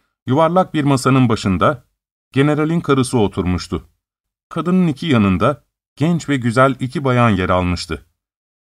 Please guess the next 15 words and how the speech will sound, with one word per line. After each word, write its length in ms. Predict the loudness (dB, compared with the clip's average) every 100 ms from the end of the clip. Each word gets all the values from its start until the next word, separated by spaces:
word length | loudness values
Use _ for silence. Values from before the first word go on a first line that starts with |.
| -2
Bayanlardan 720 | 0 2 2 2 2 2 0
birinin 360 | 0 2 2 2
elinde 360 | 2 2 0
siyah, 420 | -4 -4 -2 -4 -6 _ _ -6
ötekinde 640 | -4 -4 -4 -4 -6 -8 -2
beyaz 300 | 0 0 0
eldivenler 640 | -2 -2 -2 -2 -2 -2
vardı. 460 | -2 -2 -4 -14 _ _ _ _ _ _ _ -4
Veleleptov 680 | -2 0 0 -2 -2 -2 -6 _ _ 0
memurları 600 | 2 2 0 0 -2 0
salonda 440 | 0 2 0 0
bırakarak 480 | 0 2 2 0 0
çalışma 440 | -2 -2 0 0
odasına 360 | 0 -2 -2 -2
girdi. 420 | -2 -2 -4